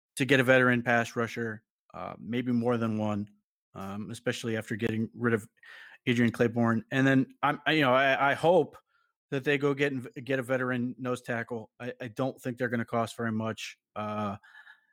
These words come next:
although three technique money's gotten nuts,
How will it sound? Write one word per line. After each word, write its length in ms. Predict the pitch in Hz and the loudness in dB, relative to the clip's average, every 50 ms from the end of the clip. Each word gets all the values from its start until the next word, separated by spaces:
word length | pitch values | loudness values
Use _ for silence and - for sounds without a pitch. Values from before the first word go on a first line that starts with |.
| _ _ _ _ _ _ _ - 87 - - - 127 - | _ _ _ _ _ _ _ -18 -18 -16 -12 -12 -8 -2
although 320 | - 123 127 117 127 120 110 | 2 4 4 6 6 6 4
three 240 | 113 - 139 143 | 4 2 2 2
technique 460 | 139 - 143 131 - - 127 120 117 - | 4 4 4 2 4 2 0 0 2 2
money's 340 | 120 120 113 117 110 104 | 2 4 4 2 0 0
gotten 380 | - 123 117 - - 110 107 110 | 2 2 2 2 0 -2 -2 0
nuts, 400 | 120 120 113 107 104 - - - | 0 0 0 -2 -4 -6 -10 -10